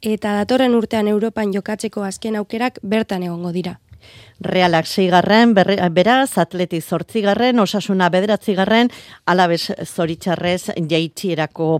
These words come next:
Speaker 2: postuetan. Bigarren mailan, ba, Eibar hortxe dugu borrokan, igoerako borroka horretan, eta horretarako larun batean jokatuko du zortzietan, Tenerife, barkatu, gaueko hamarretan,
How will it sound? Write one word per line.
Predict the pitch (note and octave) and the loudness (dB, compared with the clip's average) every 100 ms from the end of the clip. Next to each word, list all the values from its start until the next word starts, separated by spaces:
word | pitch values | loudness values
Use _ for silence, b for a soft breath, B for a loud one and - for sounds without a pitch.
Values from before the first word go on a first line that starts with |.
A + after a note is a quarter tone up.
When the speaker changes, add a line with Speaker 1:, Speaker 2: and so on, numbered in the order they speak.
| - | -2
Speaker 2:
postuetan. | C#3 C3 - D#3+ E3 F3 D#3+ B B B - | -6 -6 -6 -4 0 0 0 B B B -2
Bigarren | C4 G4 F#4+ | 0 2 2
mailan, | D4 C4 C#4+ C#4+ C#4 E4 A3 F3+ | 2 0 2 4 4 2 2 2
ba, | F3+ F3 D#3+ - | 2 4 2 2
Eibar | A3 G3 G#3+ | 0 0 -2
hortxe | - - G#3 F#3+ | -4 -4 -2 -2
dugu | F3 G3+ G3 E3 | 2 4 4 4
borrokan, | F3 G3+ - G3 F#3 | 0 0 0 0 2
igoerako | F#3+ F3+ F3+ G#3 F#3+ F3+ - F#3+ | 2 0 2 2 2 0 0 2
borroka | F3+ F3+ F#3 G3 F3+ F3 - | 2 2 0 2 4 6 4
horretan, | F3+ F#3 G3+ G3 C4+ G3 B B | 2 0 -2 0 0 0 B B
eta | F3 E3+ E3+ | -4 -2 -4
horretarako | G3+ G3 F3+ F3+ A3+ A3+ | -2 0 0 0 4 4
larun | A3+ F3 E3+ F#3 C4+ B3+ | 6 6 6 4 4 2
batean | G#3 E3+ E3+ | 2 2 2
jokatuko | F3 F#3+ G#3 G3 F3 | 0 -2 -2 -2 0
du | F3+ | -2
zortzietan, | E3 - C#4 D4+ - G#3 A#3 A#3+ B3 | -2 -2 -2 -2 -2 0 2 2 2
Tenerife, | F3+ F3 F#3+ F#3 F3+ E3 D3 D3+ | 0 0 0 -2 -2 -4 -4 -2
barkatu, | D3+ E3 G3+ E3+ | -2 -2 -2 2
gaueko | D#3+ F#3+ A3 | 4 4 4
hamarretan, | F3+ A3+ C4 G#3+ G3+ | 2 4 0 2 2